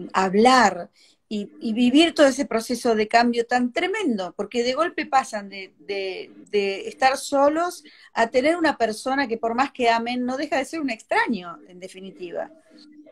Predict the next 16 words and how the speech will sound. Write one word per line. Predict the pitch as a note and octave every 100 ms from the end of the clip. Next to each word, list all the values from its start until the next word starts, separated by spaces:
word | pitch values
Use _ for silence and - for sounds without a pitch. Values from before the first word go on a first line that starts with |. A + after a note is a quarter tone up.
| - -
Eh, | - G3+ F#3+ F#3 F3+
y | G3
entonces | A#3+ B3 C#4+ C#4+ D#4+ -
vienen | G3+ B3 B3 A3+
los | G#3
miedos | G#3+ C#4 C#4 A#3+ A#3+ A#3+ -
y |
se | - F#3
inter-, | F3 F3+ - -
se | - G3
mezclan | G#3 A#3+ A#3+ G#3+
los | G3 G#3
miedos | G#3 G#3+ G#3
de |
ambas | G3 F#3 F#3
partes | - B3 A#3 A#3 A#3+ A#3